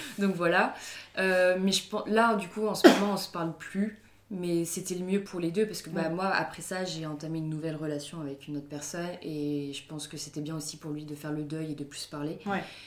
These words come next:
Speaker 1: Mais vraiment, je pense que c'est quelqu'un avec qui, euh, je pourrais rester pote parce qu'on s'entendait très bien, mine de
Speaker 2: Ouais.
Speaker 1: rien. Et, euh, et voilà.
Speaker 2: Mais quand vous pensiez à vous remettre ensemble, est-ce que des fois il t'en parlait ? Il te disait que ça, ça le, ça l'avait marqué ou ça changeait quelque chose ou quoi,
Speaker 1: C'est
Speaker 2: ou pas du tout ?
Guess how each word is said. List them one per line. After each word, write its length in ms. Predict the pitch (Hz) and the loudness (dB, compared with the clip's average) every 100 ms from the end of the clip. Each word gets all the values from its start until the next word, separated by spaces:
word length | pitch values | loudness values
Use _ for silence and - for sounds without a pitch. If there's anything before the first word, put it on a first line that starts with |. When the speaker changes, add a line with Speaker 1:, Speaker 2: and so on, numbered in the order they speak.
| - | -2
Speaker 1:
Mais 500 | 190 196 196 208 202 | 2 4 6 4 4
vraiment, 340 | 175 185 220 247 | -2 -2 0 0
je 80 | |
pense 180 | 240 220 | 0 -6
que 80 | 202 | -4
c'est 140 | 190 | -6
quelqu'un 380 | 180 170 170 214 | -4 -4 -4 -4
avec 220 | 208 170 - | -4 -6 -8
qui, 260 | - 202 | -6 -2
euh, 240 | 180 165 160 | -2 -2 -4
je 140 | - - | -8 -14
pourrais 260 | 165 175 | -10 -6
rester 280 | 175 170 175 | -4 -4 -6
pote 420 | 170 190 185 - - - _ _ | -6 -6 -6 -8 -14 -20 _ _
parce 200 | 180 165 | -10 -8
qu'on 320 | - 190 175 175 | -8 -6 -4 -4
s'entendait 440 | 185 - 165 160 | -6 -6 -4 -6
très 180 | - 175 | -6 -6
bien, 160 | 175 | -6
mine 180 | 170 165 | -4 -2
de 60 | 160 | -2
Speaker 2:
Ouais. 60 | 160 | -2
Speaker 1:
rien. 220 | 170 196 - - - - _ _ _ - | -4 -8 -14 -20 -20 -20 _ _ _ -8
Et, 160 | 170 160 | -6 -4
euh, 240 | 147 147 143 139 143 - | -6 -6 -10 -12 -16 -14
et 60 | |
voilà. 160 | 156 220 | -4 2
Speaker 2:
Mais 100 | 220 | 2
quand 140 | 285 | 2
vous 80 | 285 | 0
pensiez 260 | 277 262 285 | 2 2 2
à 40 | |
vous 120 | 233 | 0
remettre 220 | 226 214 214 | 0 -2 -2
ensemble, 220 | 247 247 | -4 -6
est-ce 100 | - | -4
que 80 | 285 | -2
des 80 | |
fois 140 | 233 277 | -2 -2
il 60 | 262 | -2
t'en 100 | 190 | -2
parlait ? 260 | 190 196 - | -2 -2 -4
Il 60 | - | -4
te 80 | |
disait 240 | 190 180 220 | -4 -4 -6
que 80 | - | -4
ça, 260 | 190 170 | -2 -2
ça 160 | 170 175 | -2 -2
le, 200 | 170 156 | -2 -4
ça 140 | - | -4
l'avait 160 | 180 175 | -2 0
marqué 400 | 185 175 - 214 | 2 0 2 2
ou 100 | 220 | 2
ça 100 | 190 | -2
changeait 220 | 190 185 | -4 -4
quelque 160 | 185 185 | -4 -4
chose 340 | 202 208 196 | -2 0 0
ou 40 | 185 | -2
quoi, 140 | 214 | -2
Speaker 1:
C'est 60 | 233 | -2
Speaker 2:
ou 80 | 185 | 0
pas 160 | 202 | -2
du 100 | 185 | -2
tout ? 140 | 185 | -4